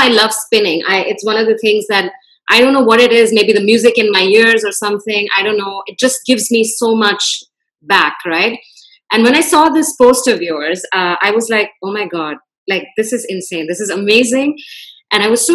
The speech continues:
inspired by you that I was like, "Okay, Renath, he's a very, very fit man." Uh, you know, you say amateur athlete, I think you're extremely, like, almost elite athlete fitness. But, um, I was like, "Okay, he can do it in twenty-four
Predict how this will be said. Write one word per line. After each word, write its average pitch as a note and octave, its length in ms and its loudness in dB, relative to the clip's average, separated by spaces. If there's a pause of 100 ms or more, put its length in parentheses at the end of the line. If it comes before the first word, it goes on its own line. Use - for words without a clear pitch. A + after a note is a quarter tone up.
inspired B3 440 0
by F#3 120 2
you F3 360 0
that F#3 180 -2
I F#3+ 180 0
was G#3+ 160 -2
like, G#3 120 -4 (120)
"Okay, F3+ 220 -8 (280)
Renath, C4 420 2 (160)
he's G#3+ 400 -2 (140)
a E3 200 -6 (520)
very, B3+ 240 4 (120)
very A3+ 160 4 (100)
fit A#3 200 -2
man." G3+ 480 -2 (180)
Uh, D#3+ 100 -10 (100)
you E3 100 -6
know, F#3 120 -6 (440)
you B3+ 80 6
say C#4 220 2
amateur A#3+ 400 2 (140)
athlete, A3+ 320 0 (100)
I G3 60 -6
think G#3+ 200 -4
you're F#3+ 280 -6
extremely, C4 580 2
like, - 160 -2
almost A#3+ 360 0
elite G#3 260 -4 (100)
athlete F#3+ 380 -6
fitness. B3+ 340 -4 (720)
But, G#3+ 180 2 (380)
um, F#3+ 340 -2 (600)
I A3 60 2
was A3 120 2
like, A3+ 160 2
"Okay, A3 160 0
he D#4+ 140 4
can F4+ 220 4
do D#4 80 2
it C#4 140 0
in B3 60 2
twenty-four A3+ 420 -2